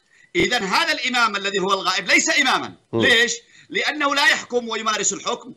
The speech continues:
Speaker 1: ولا يفتي. قالوا: "لا، في نضيف له إمامة ثالثة"، وهو إيش؟ الإمامة الكونية أو الولاية التكوينية. هو وإن كان لا يحكم ولا يفتي،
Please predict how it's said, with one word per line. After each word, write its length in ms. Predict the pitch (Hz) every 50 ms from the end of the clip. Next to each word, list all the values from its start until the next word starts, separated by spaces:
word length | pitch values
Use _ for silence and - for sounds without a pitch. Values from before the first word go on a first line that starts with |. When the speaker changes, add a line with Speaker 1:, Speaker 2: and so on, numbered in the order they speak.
| _ _ _ _
Speaker 1:
ولا 340 | - 165 190 226 277 311 330 339
يفتي. 560 | 349 294 - - - 349 311 302 294 285 _ _ _ _ -
قالوا: 220 | 190 208 240 233 220
"لا، 140 | 240 233 - - - _ _ _
في 240 | - 214 262 277 269
نضيف 320 | 262 240 226 226 277 - 233
له 100 | 247 262 - 208
إمامة 260 | 208 226 233 240 233 208
ثالثة"، 480 | - 233 226 190 151 131 - - - - _ _ _ -
وهو 260 | 185 202 208 233 254
إيش؟ 340 | 285 262 233 214 220 202 - - - _ _ _ _ - 151
الإمامة 600 | 165 185 - 185 175 190 220 226 220 233 226 214 - 180
الكونية 540 | 185 - - 214 190 190 220 220 190 165 151
أو 180 | 143 160 165
الولاية 300 | 165 165 165 190 233 254
التكوينية. 600 | 220 - - 214 - 196 175 151 139 117 - - _ _ _ _ -
هو 200 | 165 202 220 214
وإن 200 | 214 226 247 247
كان 200 | - 254 254 247
لا 120 | 240 240 254
يحكم 320 | 226 - - - 226 226 - - _ _ _ _ _ _ _ _ _ _ _ _
ولا 260 | - 151 180 208 254 277
يفتي، 500 | 285 277 - - - 269 269 269 -